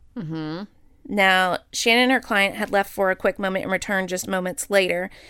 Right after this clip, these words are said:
Speaker 2: and Michael assumed they were picking up drugs, but that can't be confirmed, but it was an assumption. Now, I did hear a lot that her family had said that she never did drugs or anything. Um,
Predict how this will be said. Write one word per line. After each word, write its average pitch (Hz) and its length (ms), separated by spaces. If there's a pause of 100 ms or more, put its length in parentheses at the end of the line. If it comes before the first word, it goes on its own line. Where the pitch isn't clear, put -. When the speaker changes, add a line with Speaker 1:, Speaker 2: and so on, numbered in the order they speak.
(200)
Speaker 2:
and 196 440
Michael 202 300
assumed 196 460
they 190 180
were 185 160
picking 180 340
up - 220
drugs, 226 600 (300)
but 185 500 (200)
that 196 260 (120)
can't 214 320
be 202 100
confirmed, 190 760 (420)
but 190 220
it - 120
was 185 180
an 185 100
assumption. 196 680 (320)
Now, 190 120
I 190 60
did 196 220 (160)
hear 214 180
a 196 60
lot 185 240
that - 260
her 190 560
family 196 380
had 185 120
said 196 120
that - 160
she - 120
never 185 240
did 185 360 (420)
drugs 190 380
or 180 80
anything. 185 640
Um, 175 340